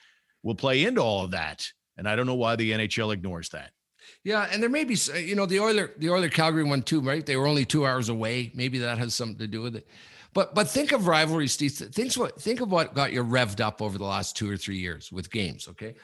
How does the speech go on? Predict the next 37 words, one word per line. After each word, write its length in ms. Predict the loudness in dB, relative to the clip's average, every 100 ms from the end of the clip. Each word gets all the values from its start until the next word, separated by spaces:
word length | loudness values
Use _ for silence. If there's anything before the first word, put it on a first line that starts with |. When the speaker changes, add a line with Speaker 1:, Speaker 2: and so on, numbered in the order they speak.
| -2
Speaker 2:
Outside 400 | 2 4 4 4
of 100 | 4
you 80 | 2
being 260 | 2 0
a 60 | 0
fan 380 | -4 -4 -4 -8 -14 -12
and 140 | -4 0
all 160 | 0
of 80 | 0
us 120 | -2
being 200 | -4 -4
a 40 | -4
fan 240 | -6 -8
of 100 | -8
the 80 | -8
Sens, 500 | -6 -6 -8 -16 -20 _ _
okay? 340 | -10 -8 -8 -8 _ -20 -20 0
Brad 240 | 2 4
Marchand 520 | 4 4 4 4 2 0
with 140 | -6 -4
fucking 360 | -6 -4 -4
Boston, 400 | -2 -4 -6 -10
excuse 300 | -10 -6 -4
my 100 | -2
language, 320 | -6 -10 -14 -10
with 220 | -8 -2
Boston, 500 | 0 0 -2 -6 -10 _ _ -2
when 160 | 4
he 120 | 6 6
licked 280 | 4 2
that 220 | 0 0 0
guy's 260 | -4 -4
face, 580 | -4 -2 -2 -4 -10 -10 _ _ _ _ -8
okay, 380 | -4 -4 -4 -8 _ _
people 360 | 2 4 4 0
hated 460 | 4 6 6 4 0
it. 200 | -6